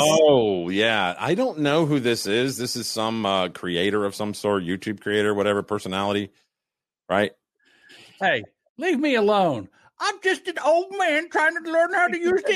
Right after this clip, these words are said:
Speaker 1: Hey,
Speaker 2: internet.
Speaker 1: you're almost as old as Obama.
Speaker 2: I'm almost as old as Obama.
Speaker 1: Yeah.
Speaker 2: When I s-, first saw this, I thought this was a,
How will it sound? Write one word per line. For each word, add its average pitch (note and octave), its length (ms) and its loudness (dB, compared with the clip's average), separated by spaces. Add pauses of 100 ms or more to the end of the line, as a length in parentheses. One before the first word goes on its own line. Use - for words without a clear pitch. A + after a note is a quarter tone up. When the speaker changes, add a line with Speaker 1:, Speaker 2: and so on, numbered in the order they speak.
(160)
Speaker 1:
Hey, F#3 260 6
Speaker 2:
internet. A2+ 220 2 (680)
Speaker 1:
you're D#3+ 200 4
almost C3+ 320 4
as G#2 120 0
old A#2+ 300 4
as G#2 40 -2
Obama. G#2+ 520 0 (1400)
Speaker 2:
I'm D3 260 0
almost F#4 380 -2
as C3+ 120 -6
old B2 200 -2
as A2+ 100 -10
Obama. A2 500 -8 (100)
Speaker 1:
Yeah. G2 260 -6 (1300)
Speaker 2:
When F3+ 200 0
I C#4 120 2
s-, - 120 -8
first A3+ 340 0
saw F3+ 280 2
this, G2+ 380 -10 (220)
I F#3+ 140 0
thought F#3+ 340 -2
this D#3+ 240 -6
was C3+ 300 -2
a, A2 260 -4